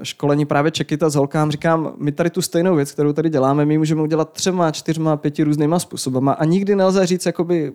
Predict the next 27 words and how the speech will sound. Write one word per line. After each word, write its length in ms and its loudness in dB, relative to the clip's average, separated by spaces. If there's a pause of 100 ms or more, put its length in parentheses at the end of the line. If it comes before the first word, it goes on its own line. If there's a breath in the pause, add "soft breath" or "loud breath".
(120)
která 260 0
je 60 2
ta 120 -2
správná, 520 0
protože 480 -2
vždycky 360 -4
záleží 380 0
na 80 -2
tom 180 -2
kontextu, 480 -4
vždycky 300 -6
záleží, 400 0
jestli 200 -4
to 80 -4
chceme 300 0
nějak 180 2
v 40 -6
budoucnu 380 -2
rozšířit, 480 -2
jestli 180 -4
tam 160 -2
něco 200 -4
přijde 260 -2
dalšího, 380 -2
nějaký 240 -4
další 320 -2
element.“ 420 -2